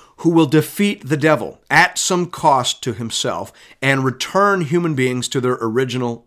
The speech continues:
dignity and calling. This is the gospel, right? This is the good news that God isn't finished with humanity. A child will come, born of a woman, and he will be strong to save. He will suffer, but he will triumph,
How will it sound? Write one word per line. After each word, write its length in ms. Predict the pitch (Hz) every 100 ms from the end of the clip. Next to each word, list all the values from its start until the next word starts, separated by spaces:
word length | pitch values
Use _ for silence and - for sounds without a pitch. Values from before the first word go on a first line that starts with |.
| 98
dignity 540 | 113 117 113 107 - -
and 120 | 104
calling. 280 | 131 110 90
This 180 | 214 226
is 80 |
the 100 | 175
gospel, 400 | 151 160 - -
right? 320 | 69 104 202 - - -
This 200 | 180 226
is 100 | 240
the 100 | 214
good 240 | 143 214
news 220 | 208 175 139
that 160 | 160
God 400 | 120 180 190 190 -
isn't 420 | 190 165 185 -
finished 580 | - - 202 160 123 -
with 240 | 135 131
humanity. 480 | 156 156 160 117 92 - - -
A 160 | 156
child 560 | 151 - 175 214 233 226
will 100 | 226
come, 360 | 160 147 131 135 - _
born 520 | 117 - 196 220 233 226
of 200 | 185 196
a 60 |
woman, 400 | 196 147 143 139 - -
and 140 | 131 123
he 160 | 202
will 140 | 190 156
be 120 | 160
strong 800 | - - 147 175 175 143 131 127
to 140 | -
save. 440 | 143 - 170 127 -
He 120 | 180
will 220 | 147 135
suffer, 800 | - - 180 233 - 131 233 - _ _ _ _ _ _ _ _
but 140 | 113 110
he 120 | 127
will 200 | 113 110
triumph, 1000 | - - - 160 156 113 78 - -